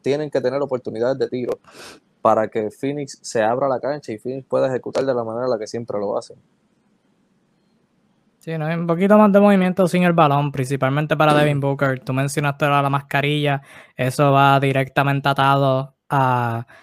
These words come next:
Speaker 2: el hecho que Patrick Beverley, desde que lo comenzó a defender, eh, antes y después de haberle rompido la nariz, eh, lo ha defendido muy bien, ha hecho un buen trabajo contra él, así que eso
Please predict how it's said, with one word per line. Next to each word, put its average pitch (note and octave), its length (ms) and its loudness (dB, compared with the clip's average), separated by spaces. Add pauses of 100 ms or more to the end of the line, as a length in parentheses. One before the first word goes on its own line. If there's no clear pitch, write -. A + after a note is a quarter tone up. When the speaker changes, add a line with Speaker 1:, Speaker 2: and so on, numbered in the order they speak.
(260)
Speaker 2:
el C3 180 0
hecho C3 240 0
que C3+ 120 2
Patrick C3+ 300 2
Beverley, C#3 480 4
desde B2+ 240 -2
que B2+ 120 -4
lo B2 100 -4
comenzó B2+ 360 -4
a C3 40 0
defender, C#3 560 -2 (100)
eh, C3 300 -6
antes C#3+ 600 0 (140)
y D3 160 -2
después C#3 500 0
de C3+ 300 0
haberle C3 600 0
rompido C#3 460 0
la C#3 100 2
nariz, C#3 320 0 (400)
eh, C3+ 160 0
lo C3 120 2
ha C3 60 4
defendido C#3+ 440 2
muy C#3+ 180 2
bien, C#3+ 320 0
ha C3+ 100 0
hecho C#3 160 -6
un C3+ 80 -4
buen C#3 140 -2
trabajo C3+ 360 0
contra C#3 400 0
él, E3 60 2
así C#3 240 -2
que B2 180 -6
eso C3+ 320 -4